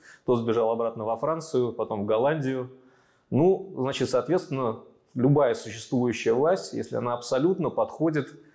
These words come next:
как иллюстрация к тому, что, э, якобы написано в Левиафане. И якобы он приехал, значит, продавать себя Кромвелю. При-, прямых встреч на самом деле не было.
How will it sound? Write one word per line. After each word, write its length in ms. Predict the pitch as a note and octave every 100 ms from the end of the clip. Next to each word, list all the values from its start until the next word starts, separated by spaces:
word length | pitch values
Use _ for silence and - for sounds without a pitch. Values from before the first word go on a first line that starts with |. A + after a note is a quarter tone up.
| _ _ _
как 260 | B2+ C#3 A#2+
иллюстрация 600 | A2+ - C3+ D3+ - A2+
к 80 | -
тому, 400 | G#2 A2 B2+ D3
что, 1300 | - - B2 B2+ B2 A#2+ F2+ A2 G#2+ G#2 G2+ G2+ G2
э, 40 |
якобы 500 | G2+ A#2+ A#2 A2 G#2+
написано 500 | G2+ G2+ A#2+ - A2
в 60 | G#2+
Левиафане. 640 | G#2 G#2+ G2+ F2 F2 - - _ _ - - -
И 80 | A#2
якобы 420 | A#2 E3 E3 C3
он 140 | C3+ A#2
приехал, 380 | A2 C#3+ D3
значит, 220 | A#2 A2 -
продавать 400 | G#2+ G#2+ B2 -
себя 220 | G#2+ A2
Кромвелю. 500 | G#2 F2 D#2+ - - - - - - - - _
При-, 140 | A#2
прямых 420 | G#2+ C3+ D3+ E3 -
встреч 320 | C#3+ B2 A2+
на 120 | A2
самом 340 | A2 A2 G#2+
деле 220 | G#2+ G#2 G#2
не 200 | C#3+ F#3+
было. 400 | E3+ C#3+ B2+